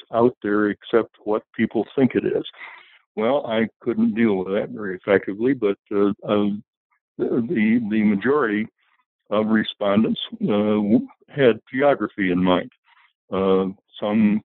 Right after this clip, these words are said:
very, very particular. Um, and, uh, they included the Great Plains,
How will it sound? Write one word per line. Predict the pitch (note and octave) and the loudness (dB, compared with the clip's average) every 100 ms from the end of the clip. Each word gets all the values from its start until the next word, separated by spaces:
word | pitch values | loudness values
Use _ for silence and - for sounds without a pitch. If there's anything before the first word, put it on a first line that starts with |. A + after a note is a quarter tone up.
| _ | _
very, | G#3+ G2 G#2 A2+ | -10 -4 -2 -2
very | G#2+ G#2 G#2+ G2 _ _ _ - - _ G#2+ | 0 0 0 -4 _ _ _ -18 -18 _ -10
particular. | - C3+ - F#2+ G#2 _ _ _ _ _ G#2+ | 0 0 2 0 -2 _ _ _ _ _ -6
Um, | G#2 G#2 F#2+ - _ _ _ _ _ _ _ _ _ _ _ _ - | 0 2 0 -2 _ _ _ _ _ _ _ _ _ _ _ _ -6
and, | A#2+ A#2 A#2 - D3+ C#3+ - | 0 2 2 0 -6 -6 -6
uh, | A2+ A2 G#2+ A2 - G#3+ A3+ _ _ _ - G4+ _ _ _ _ - - | 0 2 0 -2 -4 -4 -4 _ _ _ -20 -20 _ _ _ _ -20 -4
they | B2 B2 B2 | -2 2 2
included | A2+ B2 - B3 D3+ B2+ | 0 -2 -2 0 0 0
the | A2 | -2
Great | G#2 B2+ C3 C3 | -2 0 0 -2
Plains, | - A2+ G2+ A#2 | -4 0 2 2